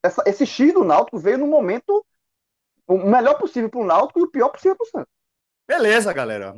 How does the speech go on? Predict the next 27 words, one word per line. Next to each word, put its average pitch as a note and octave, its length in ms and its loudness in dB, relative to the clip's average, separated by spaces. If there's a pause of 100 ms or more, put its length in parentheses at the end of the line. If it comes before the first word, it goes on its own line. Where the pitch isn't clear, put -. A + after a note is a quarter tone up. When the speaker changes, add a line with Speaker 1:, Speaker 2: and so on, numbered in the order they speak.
Speaker 2:
Acho - 100 -20
que G3+ 120 -12
então A3+ 340 -4
é F#3 100 -2
isso. F3+ 520 -4
A D3+ 60 -4
gente D#3 220 -12
pode D3+ 280 -6
fechar D#3+ 640 -2
aqui D3+ 220 -8
o D3 60 -8
nosso D3 300 -8
primeiro D#3+ 340 -2
programa F#3 640 -2
focado F3 680 -4 (120)
na D3 160 -4
temporada C#3+ 520 -2
dois C3+ 280 -2
mil D3 160 4
e F3+ 40 2
vinte D3 300 -2
e B2 60 0
um, A#2+ 240 0 (400)
tá? A2 120 -4
Foi C3 140 -10
um B2+ 80 -8
programa, A#2+ 640 0